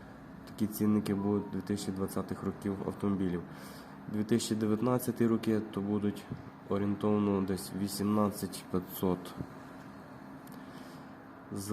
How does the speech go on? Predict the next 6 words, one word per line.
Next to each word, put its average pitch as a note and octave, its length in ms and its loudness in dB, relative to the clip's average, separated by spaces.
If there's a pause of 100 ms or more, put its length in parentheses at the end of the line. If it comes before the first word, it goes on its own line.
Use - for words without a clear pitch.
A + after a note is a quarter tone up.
(120)
адекватним G2+ 600 0
пробігом A2+ 460 2
такі G#2 280 0
цінники F#2+ 560 0
будуть. F#2 480 -2 (1040)
Так, F#2+ 140 -2